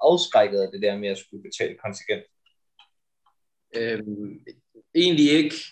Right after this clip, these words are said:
Speaker 2: øhm, fordi vi tit også har gjort det meget fordelagtigt i forhold til nogle events, hvor vi afholder, hvor vi giver nogle, øh, nogle fordele til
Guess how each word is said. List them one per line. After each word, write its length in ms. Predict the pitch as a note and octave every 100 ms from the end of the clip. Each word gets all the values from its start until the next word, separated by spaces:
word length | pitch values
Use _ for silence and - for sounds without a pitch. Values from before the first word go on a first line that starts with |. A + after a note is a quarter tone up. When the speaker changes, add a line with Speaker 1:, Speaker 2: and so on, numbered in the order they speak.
| -
Speaker 2:
øhm, 800 | C3 B2 B2+ - B2+ B2+ B2 - _ - _ _ _ _ _ _ _ -
fordi 180 | -
vi 240 | C3 B2 B2
tit 320 | - D#3 D3+
også 340 | C#3+ C#3 -
har 180 | B2+ - _ _ _ _ _
gjort 220 | C3+ C3 C3
det 100 | A#2+
meget 320 | B2 C3+ C#3 - -
fordelagtigt 760 | C3 A#2+ A#2 B2 C#3+ B2+ A#2+ -
i 140 | A#2+ A2+
forhold 300 | B2+ B2+ A#2+
til 540 | B2 A#2 A2 A2 G#2+ G#2+ _ _
nogle 240 | A#2 A#2 A2+
events, 380 | A#2+ C#3 D3
hvor 80 | A#2+
vi 100 | G#2+
afholder, 520 | A2 A#2 B2 A2 G#2+
hvor 100 | G2+ -
vi 60 | -
giver 180 | B2+ A2+
nogle, 380 | G2+ G2+ G2+ G2
øh, 180 | G2+ G2+ _ _ _ _ _
nogle 180 | A2+ G#2
fordele 640 | B2+ C#3 D3 A2+ A2 A2 -
til 160 | -